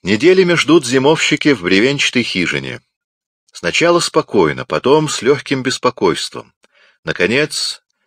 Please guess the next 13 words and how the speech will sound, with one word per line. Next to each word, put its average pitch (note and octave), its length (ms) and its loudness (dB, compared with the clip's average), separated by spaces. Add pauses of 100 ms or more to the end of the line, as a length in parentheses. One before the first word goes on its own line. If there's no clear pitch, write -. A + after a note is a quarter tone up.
(140)
с - 100 -14
возрастающей A2+ 880 0
тревогой. G2+ 680 -2 (920)
Дважды C3 440 0
выходили A#2+ 460 2
на A#2 100 0
помощь A2+ 400 0
экспедиции, G2+ 840 -2 (380)
но F#2 140 -2
непогода A#2 680 0
загоняла G#2+ 520 -2
их G#2 220 -2
обратно. E2+ 520 -4